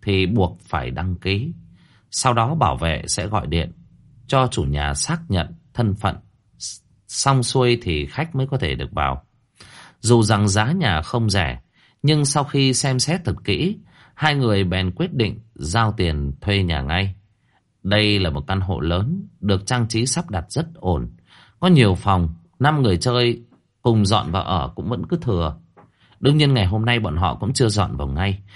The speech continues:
Lúc tìm được căn hộ cũng chẳng còn sớm, phải đợi đến mai mới có thể bắt tay chuyển nhà.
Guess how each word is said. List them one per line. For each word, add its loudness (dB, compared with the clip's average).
Lúc 2
tìm 6
được 2
căn 0
hộ -4
cũng -4
chẳng -2
còn -4
sớm, 0
phải 0
đợi 0
đến 0
mai 0
mới -2
có -8
thể -2
bắt -8
tay -4
chuyển -2
nhà. -6